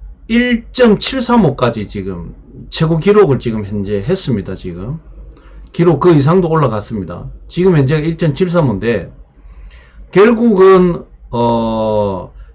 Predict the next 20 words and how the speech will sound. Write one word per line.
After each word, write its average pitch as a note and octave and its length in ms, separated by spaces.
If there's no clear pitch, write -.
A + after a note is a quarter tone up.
이 D#3 100
고점, C#3+ 800
어, A#2 460
미 D#3 240
채권, F3+ 1200
어, B2 520
금리의 C3 920
고점에 C3+ 680
모든 D3+ 680
것이 D3 680
지금 G#2+ 540
눌려버-, E3+ 720
눌려져 D#3+ 540
버렸다, B2 680
요렇게 A2 580
볼 B2+ 180
수 G#2 140
있을 B2 220
것 G2+ 180
같습니다. - 460